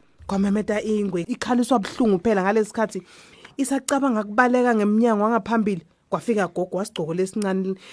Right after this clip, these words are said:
nelisaka-ke lemithi lelingenalutho-ke lebe lisemahlombe akhe. Wabe sewuvula lelo saka.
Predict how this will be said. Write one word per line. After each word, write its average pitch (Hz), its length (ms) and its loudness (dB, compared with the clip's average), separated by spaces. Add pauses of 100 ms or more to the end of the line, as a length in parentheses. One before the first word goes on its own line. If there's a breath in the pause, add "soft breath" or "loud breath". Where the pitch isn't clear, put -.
(140)
nelisaka-ke 185 600 -2
lemithi 202 460 0
lelingenalutho-ke 196 1120 -2 (380 loud breath)
lebe 214 220 2
lisemahlombe 202 680 -2
akhe. 175 300 -6 (440 soft breath)
Wabe 175 240 -8
sewuvula 214 680 0
lelo 208 240 2
saka. 175 340 -6